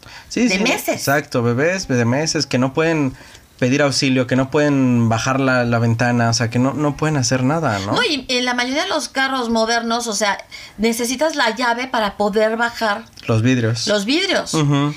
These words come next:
Speaker 2: Y si cierran, ya no puedes abrir ninguna
Speaker 1: Ninguna puerta.
Speaker 2: O sea, a menos que tengas el control de las llaves,
Speaker 1: Ujú.
Speaker 2: ¿no? O sea, no se puede. ¿Qué pasa? <laughs> O sea, ¿qué pasa con las personas?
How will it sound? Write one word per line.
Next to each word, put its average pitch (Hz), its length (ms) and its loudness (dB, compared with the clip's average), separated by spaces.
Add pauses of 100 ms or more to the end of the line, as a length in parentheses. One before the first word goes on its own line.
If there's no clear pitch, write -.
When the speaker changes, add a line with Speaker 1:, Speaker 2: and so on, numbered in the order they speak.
Speaker 2:
Y 220 120 0
si 226 200 0
cierran, 294 600 2
ya 277 120 0
no 285 140 -2
puedes 277 280 0
abrir 254 380 0
ninguna 214 600 0 (120)
Speaker 1:
Ninguna 123 380 2
puerta. 131 380 0
Speaker 2:
O - 20 2
sea, 190 120 2
a - 20 0
menos 226 300 0
que 220 100 -4
tengas 214 320 -2
el 196 100 0
control 196 400 0
de 196 80 -4
las 190 220 0
llaves, 202 420 -2
Speaker 1:
Ujú. 143 220 2
Speaker 2:
¿no? 139 240 2
O - 80 -14 (220)
sea, 190 180 0
no 190 180 2
se 208 140 -2
puede. 214 400 0 (800)
¿Qué 427 160 0
pasa? 440 640 -2 (100)
<laughs> 233 240 -4 (240)
O - 80 -6
sea, 330 160 0
¿qué 403 120 0 (120)
pasa 427 300 0 (100)
con 339 140 0
las 226 180 0
personas? 240 800 0